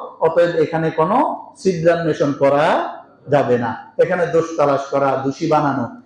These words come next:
এগুলা করা যাবে না। এই লোকগুলোকে, যাদের দিলের মধ্যে অবস্থান এমন ছিল, পরবর্তীতে আল্লাহ তাআলা এই লোকগুলোকে হেদায়েত দিয়ে হযরত ঈসা আলাইহিস সালামের হাওয়ারি বানিয়ে দিয়েছেন।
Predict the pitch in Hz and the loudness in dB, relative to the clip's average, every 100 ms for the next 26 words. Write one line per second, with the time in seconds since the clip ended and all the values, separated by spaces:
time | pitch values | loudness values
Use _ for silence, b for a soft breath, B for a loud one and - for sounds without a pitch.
0 | _ 165 151 147 139 139 127 127 123 117 | _ 0 2 2 2 0 0 -2 -2 -4
1 | 110 - _ _ _ 311 311 254 247 196 | -8 -12 _ _ _ 4 4 4 4 2
2 | 170 254 226 170 156 135 117 - - 131 | 2 2 2 2 0 0 -2 -8 -4 2
3 | 190 226 247 185 220 202 185 190 202 226 | 4 4 2 0 2 2 2 0 2 2
4 | 208 202 - 240 180 185 196 - 185 156 | 2 -2 0 0 2 0 -2 0 2 2
5 | 110 - - 196 208 202 196 196 185 180 | 2 -6 0 2 4 2 -2 -2 2 2
6 | 180 175 175 170 160 - 254 277 226 202 | 2 2 2 2 2 2 2 2 4 2
7 | 202 170 262 262 - 339 262 185 180 214 | 2 0 2 2 2 0 2 2 4 4
8 | 508 269 269 302 359 370 - - 180 196 | 2 0 0 0 0 -2 -6 -2 2 4
9 | 220 214 160 202 294 285 254 240 233 233 | 2 0 2 2 2 2 4 4 4 2
10 | 226 208 208 202 - 165 160 160 156 151 | 2 2 2 0 2 4 4 4 2 0
11 | 135 127 127 120 117 | -2 -4 -8 -10 -14